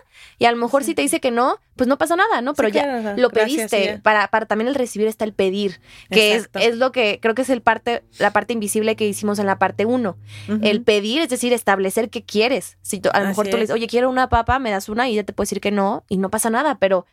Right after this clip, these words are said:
Speaker 1: tú ya lo pediste y ya estableciste qué querías, ¿no?
Speaker 2: Exacto.
Speaker 1: O sea, todo va súper conectado.
Speaker 2: Sí,
Speaker 1: Sí.
Speaker 2: y es cosa de, de traerlo al consciente,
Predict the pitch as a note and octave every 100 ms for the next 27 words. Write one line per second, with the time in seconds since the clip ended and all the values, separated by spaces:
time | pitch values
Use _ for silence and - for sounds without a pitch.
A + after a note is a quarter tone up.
0 | _ A3 A3 A3 G3 F3+ G3 G#3+ - A#3
1 | - F#3+ F#3 - G3+ F#3+ G3 G3+ G#3 G#3
2 | G#3 G#3+ G3 E3+ F3 G3+ D4 G3 F#3+ F#3+
3 | F#3 - F3+ - G3+ G#3 G#3+ G#3+ G#3+ G#3
4 | G3+ F#3 F3+ - F#3 - _ - A#3+ C#4+
5 | D#4+ C4+ - B3+ B3+ C4 C4 - D4 F4
6 | E4 A#3 A#3 B3 B3 C#4+ E4 C#4 B3 B3+
7 | C#4+ A#3 F#3+